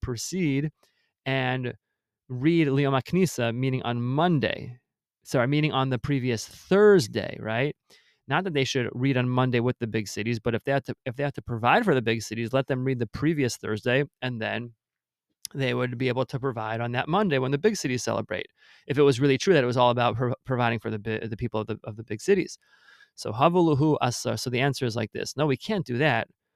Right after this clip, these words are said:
We couldn't suggest such a thing. Why? 'Cause that would be havuluhu asara. If they would read on that previous Thursday, that would be the tenth day of Adar. V'asara lo takinu rabbanan. And the tenth day, we've already said,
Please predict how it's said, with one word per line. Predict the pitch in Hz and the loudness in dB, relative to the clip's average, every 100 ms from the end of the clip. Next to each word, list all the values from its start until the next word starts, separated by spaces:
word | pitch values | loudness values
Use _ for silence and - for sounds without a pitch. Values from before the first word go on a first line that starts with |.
| _ _ | _ _
We | 135 | -6
couldn't | - 165 | 0 0
suggest | 123 127 117 113 | 0 -4 -2 -2
such | 117 - | -4 -8
a | |
thing. | 104 110 107 | -8 -6 -4
Why? | 107 110 151 156 | -2 0 0 0
'Cause | 135 113 | -2 -2
that | 113 139 | 0 0
would | 135 | 0
be | 123 | 0
havuluhu | 120 151 156 135 | 0 2 2 2
asara. | 117 - 226 170 104 - _ _ | 0 0 0 2 0 -8 _ _
If | 117 | -2
they | 165 | 2
would | 185 | 4
read | 165 | 4
on | 151 | 2
that | 120 - | 0 -2
previous | 139 123 117 | -2 -2 -4
Thursday, | - - 151 127 | -2 0 2 2
that | 131 | 2
would | 131 | 2
be | 127 | 0
the | 117 | -2
tenth | - - 220 160 | -4 -2 -2 0
day | 135 123 | -2 -2
of | - 113 110 - | -2 -4 -4 -4
Adar. | 117 110 - - - _ 120 | -2 -2 -4 -10 -16 _ -2
V'asara | 123 113 - 214 147 | 0 0 2 6 6
lo | 135 147 | 6 4
takinu | 120 120 - 117 | 2 -2 -4 0
rabbanan. | 156 185 240 131 107 | 0 2 2 0 0
And | 117 | -4
the | 117 | -4
tenth | - 185 170 | -2 -2 -2
day, | 170 202 | -2 -2
we've | 139 | 0
already | 127 135 131 | 0 0 -2
said, | - 175 | -2 -2